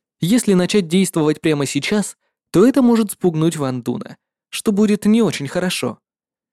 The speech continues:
В конце концов, Халмонд хотел многое подчерпнуть из битвы наследника воина клинка с пурпурными стражами. Попавшись в ловушку парня во время прошлой битвы,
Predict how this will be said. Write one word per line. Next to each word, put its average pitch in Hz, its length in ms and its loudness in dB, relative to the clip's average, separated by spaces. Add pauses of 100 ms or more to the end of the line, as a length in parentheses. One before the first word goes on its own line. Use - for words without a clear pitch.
(160)
В - 100 -16
конце 131 320 -2
концов, 127 400 -2
Халмонд 127 500 -4
хотел 131 320 -4
многое 135 500 -4
подчерпнуть 151 640 -4
из 131 160 -4
битвы 127 300 -4
наследника 127 580 -6
воина 123 280 -2
клинка 127 480 -6 (240)
с - 100 -14
пурпурными 131 560 -2
стражами. - 600 -10 (320)
Попавшись 151 520 -2
в 147 60 2
ловушку 143 440 0
парня 139 360 -4
во 131 80 0
время 139 280 -2
прошлой 131 420 0
битвы, 131 440 -4